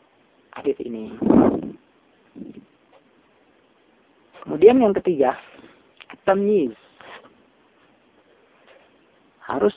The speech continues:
tamyiz. Jadi, kalau seseorang anak belum tamyiz, belum memiliki akal, maka salatnya tidak diterima oleh Allah Subhanahu wa taala, walaupun dia salat dengan benar.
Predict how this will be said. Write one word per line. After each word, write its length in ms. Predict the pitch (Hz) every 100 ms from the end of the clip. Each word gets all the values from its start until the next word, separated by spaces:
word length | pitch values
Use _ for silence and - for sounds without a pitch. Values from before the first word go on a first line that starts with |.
| -
tamyiz. 400 | 269 226 139 - - _ _ _ _ _ _ _ _ _ _ _ -
Jadi, 160 | 123
kalau 220 | 175 170 165 -
seseorang 400 | - - 160 151
anak 300 | - 208 143 - _ - _ _ _ _ _ - _ _ _ 117
belum 320 | 135 208 214
tamyiz, 480 | 202 196 170 147 127 - _ _ _ _ _ _ _ _ -
belum 480 | 262 381 240 208
memiliki 360 | 190 185 170 -
akal, 440 | - - 139 175 208 - _ _ _ _ -
maka 320 | 131 139 170 -
salatnya 420 | 156 190 - 269
tidak 240 | - 156 - _
diterima 400 | 180 160 180 214 220
oleh 140 | 170 160
Allah 340 | 165 160 190 - -
Subhanahu 640 | 151 139 190 175 156 127
wa 20 |
taala, 380 | - - 156 165
walaupun 320 | 147 - 180
dia 140 | 175 131
salat 240 | 127 160
dengan 220 | 147 123 175
benar. 300 | 208 190